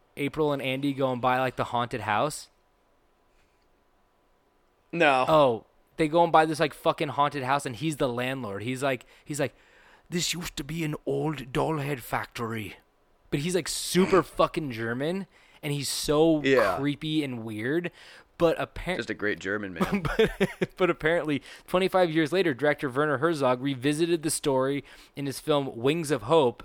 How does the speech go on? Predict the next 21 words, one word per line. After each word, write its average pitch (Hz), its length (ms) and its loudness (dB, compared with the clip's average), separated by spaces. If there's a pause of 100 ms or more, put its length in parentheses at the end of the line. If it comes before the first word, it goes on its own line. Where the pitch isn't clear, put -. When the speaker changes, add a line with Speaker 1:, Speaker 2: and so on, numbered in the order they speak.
Speaker 1:
uh, 131 160 -2
which 123 160 -6
came 135 120 -4
out 135 100 -2
in 123 60 -8
nineteen 123 260 -6
ninety-eight. 127 520 -2 (480)
And 156 160 -4
in 151 200 -4
nineteen 175 420 -4
seventy-one, 160 760 0
while 139 220 4
location 151 640 -4
scouting 135 540 -2 (200)
for, 135 540 2
um, 120 300 -2
Aguirre, 143 640 4
The 127 120 2
Wrath 127 280 0
of 107 180 -6
God, 117 520 4